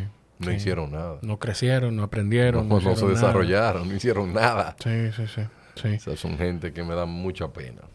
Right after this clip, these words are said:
Speaker 2: Tú tienes, yo, escuchando contenido, hay una, hay una entrevista que me gustó mucho que te, no la terminé de ver, pero la empecé, que te hizo Joan Daher de Dominicanamente y de Cultura, el
Speaker 1: De
Speaker 2: podcast.
Speaker 1: Cultura, podcast.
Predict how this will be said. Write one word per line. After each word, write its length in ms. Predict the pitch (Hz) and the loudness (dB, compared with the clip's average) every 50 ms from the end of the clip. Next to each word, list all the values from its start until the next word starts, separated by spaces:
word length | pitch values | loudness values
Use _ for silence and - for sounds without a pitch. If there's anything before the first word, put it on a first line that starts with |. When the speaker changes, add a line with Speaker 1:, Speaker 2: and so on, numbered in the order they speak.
| - - | -20 -8
Speaker 2:
Tú 120 | - 143 131 | -2 -2 -2
tienes, 800 | 127 - 139 135 131 131 135 135 131 127 117 104 95 87 85 85 - - - - _ _ _ _ _ _ _ _ _ _ _ _ _ _ _ _ _ - _ _ _ - - | 0 0 0 2 2 2 2 2 2 2 0 0 0 -2 -4 -6 -10 -14 -20 -20 _ _ _ _ _ _ _ _ _ _ _ _ _ _ _ _ _ -20 _ _ _ -12 -6
yo, 160 | 110 127 123 - | -4 -4 -2 -2
escuchando 500 | 117 110 - - 117 - 123 120 131 135 | -2 -2 0 -2 0 2 4 4 4 2
contenido, 380 | 147 143 135 - 135 127 110 104 | 2 2 2 2 4 6 6 6
hay 80 | 104 110 | 6 6
una, 400 | 120 123 120 120 117 110 98 101 | 6 4 4 4 2 0 0 2
hay 100 | 104 113 | 2 4
una 120 | 120 123 | 4 2
entrevista 340 | 123 123 123 120 120 - 120 | 2 2 2 2 2 0 0
que 80 | 117 | 0
me 100 | 113 110 | 0 0
gustó 240 | 107 104 98 - 117 | 0 0 0 -2 -2
mucho 240 | 117 117 117 - 120 | 0 0 0 0 -2
que 120 | 107 107 | -4 -2
te, 480 | 95 - 101 95 92 92 90 87 85 80 - - - | -2 0 0 0 0 0 -2 -2 -4 -6 -10 -12 -6
no 120 | 110 104 110 | -2 0 0
la 80 | 120 | 0
terminé 360 | 120 - 117 110 110 107 110 | 0 0 0 2 2 4 4
de 100 | 110 110 | 4 4
ver, 240 | 101 92 85 82 87 - _ | 2 2 0 -2 -6 -10 _
pero 240 | - 98 95 92 92 | -6 -4 -2 0 0
la 100 | 90 90 | 0 -2
empecé, 540 | 87 - 90 90 - - 101 98 98 95 95 - - - - - - _ _ _ _ _ | -2 -4 -6 -4 -2 0 0 2 0 0 -4 -6 -14 -20 -20 -20 -20 _ _ _ _ _
que 220 | - - 107 101 | -4 0 0 0
te 200 | 95 - 107 101 | 0 0 0 2
hizo 800 | 95 92 95 95 95 95 - - 117 113 110 107 104 101 98 95 92 92 | 2 2 2 0 -2 -2 0 2 4 4 4 4 2 2 0 -2 0 0
Joan 260 | 101 101 101 107 107 | 0 0 2 2 4
Daher 280 | 107 110 104 98 98 | 4 4 4 4 2
de 100 | 95 92 | 0 0
Dominicanamente 960 | 90 90 90 87 92 92 92 90 - 101 104 104 104 110 110 110 101 - - 95 | -2 -2 -2 -2 -2 -4 -4 -2 -2 -2 0 0 0 0 0 0 -2 -2 -4 -2
y 60 | 95 | -2
de 220 | 95 92 92 90 85 | -2 -2 -2 -4 -2
Cultura, 480 | - 107 104 92 - 120 113 104 104 | 0 2 2 4 6 6 6 6 6
el 80 | 98 95 | 2 2
Speaker 1:
De 40 | 87 | 2
Speaker 2:
podcast. 320 | 104 95 85 78 - 90 95 | 0 0 0 -2 -4 -4 -4
Speaker 1:
Cultura, 360 | - - 95 87 85 80 80 | -4 -4 -6 -6 -4 -6 -8
podcast. 460 | 76 - - - - - - - - | -10 -10 -12 -14 -14 -16 -18 -20 -20